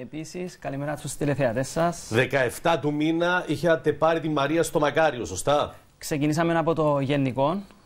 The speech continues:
Speaker 1: ε, νοσοκομείο πρώτες βοήθειες, όπου εκεί μας επαρέλαβαν οι εφημερεύων ιατροί. Ε, βλέποντας την κατάσταση της Μαρίας, αμέσως,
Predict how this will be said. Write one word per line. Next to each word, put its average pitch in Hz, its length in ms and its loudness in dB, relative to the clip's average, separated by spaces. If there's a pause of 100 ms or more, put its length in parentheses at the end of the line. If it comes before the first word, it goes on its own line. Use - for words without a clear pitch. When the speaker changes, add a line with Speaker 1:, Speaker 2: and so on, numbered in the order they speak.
Speaker 1:
ε, 123 420 -2
νοσοκομείο 127 460 2
πρώτες 139 280 2
βοήθειες, 160 680 -2 (220)
όπου 139 260 0
εκεί 143 260 2
μας 151 200 2
επαρέλαβαν 135 840 2 (840)
οι 127 200 0
εφημερεύων 135 500 2
ιατροί. 147 640 -2 (200)
Ε, 139 140 -2 (1040)
βλέποντας 160 520 2
την 170 120 0
κατάσταση 151 400 2
της 165 140 2
Μαρίας, 147 760 2 (420)
αμέσως, 151 760 0